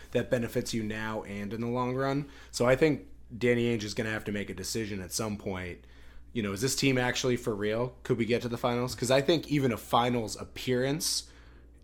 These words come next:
and getting slaughtered by the West is worth mortgaging some future. I agree, not the Memphis pick. But if you have getting to the finals and getting slaughtered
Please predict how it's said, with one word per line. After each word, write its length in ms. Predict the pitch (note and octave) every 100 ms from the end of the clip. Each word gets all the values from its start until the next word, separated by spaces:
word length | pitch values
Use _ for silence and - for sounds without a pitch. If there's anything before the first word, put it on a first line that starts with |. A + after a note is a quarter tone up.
| -
and 280 | A#2+ A2+
getting 300 | G2 A2 G2+
slaughtered 580 | F#2+ - G2+ G2 C3 C#3+
by 160 | C#3 C#3+
the 120 | D3+
West 540 | D3+ D#3+ F3 - - - - - - - - -
is 260 | C3 A#2 G2
worth 720 | G2+ A#2 A2 G#2+ - - - - - - - - -
mortgaging 600 | C3 B2 B2+ A#2+ A#2+ A2
some 400 | - - A#2+ G#2
future. 580 | F#2+ G2 F#2 E2 D#2 -
I 120 | B2
agree, 280 | B2+ B2+ A2
not 220 | F#2+ G2+
the 60 | F#2+
Memphis 360 | F2+ F2+ D#2+ -
pick. 320 | D#2+ B1 - - - - -
But 360 | C3 G#2 - -
if 200 | G2 G#2+
you 160 | B2 A#2+
have 440 | B2 A2 G2+ - - - - - - - - - -
getting 280 | C3 C#3 D3+
to 80 |
the 100 | D#3+
finals 440 | - C#3+ C3 B2 A#2
and 80 | A#2
getting 220 | A#2+ A#2
slaughtered 600 | - A2+ G#2 G2 F2+